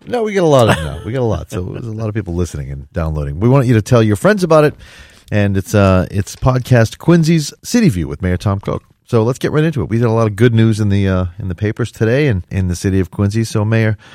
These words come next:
let's just start by just brushing, and before we get into our real three issues that we're able to get into within this twenty-five minute podcast, talk about the state,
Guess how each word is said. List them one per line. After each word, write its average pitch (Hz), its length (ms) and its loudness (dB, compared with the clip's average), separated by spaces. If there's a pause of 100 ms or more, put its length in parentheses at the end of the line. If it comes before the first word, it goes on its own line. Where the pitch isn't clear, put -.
(200)
let's - 180 -8
just 196 180 -2
start 139 300 -2
by 110 160 -4
just 101 220 -8
brushing, 101 560 0
and 87 280 -4
before 92 220 -4
we 95 80 0
get 90 140 0
into 87 280 -2
our 80 300 -2
real 85 180 -4
three 82 360 -4
issues 78 300 -6
that 65 100 -10
we're 78 160 -4
able 73 180 -6
to 80 100 -8
get 76 140 -6
into 76 240 -6
within 73 240 -6
this 73 140 -8
twenty-five 78 480 -4
minute 73 200 -6
podcast, 101 580 0 (360)
talk 151 240 2
about 123 240 2
the 101 80 -2
state, 143 460 2